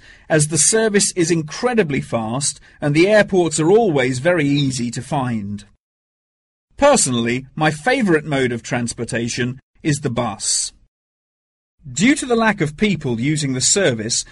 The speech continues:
I have found that the buses are never overcrowded,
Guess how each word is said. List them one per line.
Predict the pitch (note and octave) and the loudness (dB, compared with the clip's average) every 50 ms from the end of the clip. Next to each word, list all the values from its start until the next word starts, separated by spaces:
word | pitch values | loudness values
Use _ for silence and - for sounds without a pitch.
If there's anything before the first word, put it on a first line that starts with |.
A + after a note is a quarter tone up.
| - _ | -14 _
I | - D#3 E3 | 0 2 2
have | F#3 F3+ | 2 0
found | - - - A3+ B3+ C4+ B3 A3 | -2 -2 -2 -2 0 0 0 -2
that | F#3+ | 0
the | E3 D3+ | -2 -2
buses | D3 G#3 G#3 A3+ A3+ - - A3+ G#3 E3 | 2 2 2 2 2 0 -2 0 0 0
are | E3 D3 | 0 2
never | C#3+ D3+ F3 G#3+ A#3+ B3 A3+ G#3 F#3+ | 2 2 0 0 0 2 2 4 4
overcrowded, | F3+ E3+ D#3 D#3 D#3 D#3 - - C#4 G#3+ D3 B2+ A2 A2 G#2 G2 - | 4 4 4 2 -2 -4 -2 -2 0 0 0 -2 -2 -6 -8 -10 -14